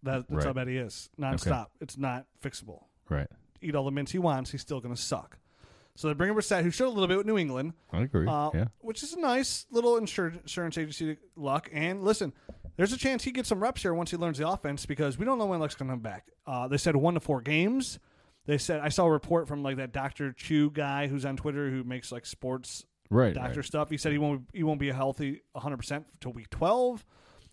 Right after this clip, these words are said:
Speaker 1: I took Andrew Luck in the first round of the Scott Fish Bowl.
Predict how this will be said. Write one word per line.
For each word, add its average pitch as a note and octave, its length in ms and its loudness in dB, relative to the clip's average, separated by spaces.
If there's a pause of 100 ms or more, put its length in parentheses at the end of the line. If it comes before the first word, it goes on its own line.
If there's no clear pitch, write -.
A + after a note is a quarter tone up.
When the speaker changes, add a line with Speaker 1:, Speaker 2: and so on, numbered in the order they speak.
(200)
Speaker 1:
I F3+ 160 2
took F3+ 320 2 (380)
Andrew D#3+ 260 0
Luck D3 220 0
in D3 80 -4
the B2+ 60 -6
first C#3+ 260 -2
round C#3+ 220 -2
of A#2+ 60 -8
the A2 60 -12
Scott B2 360 -10
Fish F3+ 200 0
Bowl. A3+ 400 0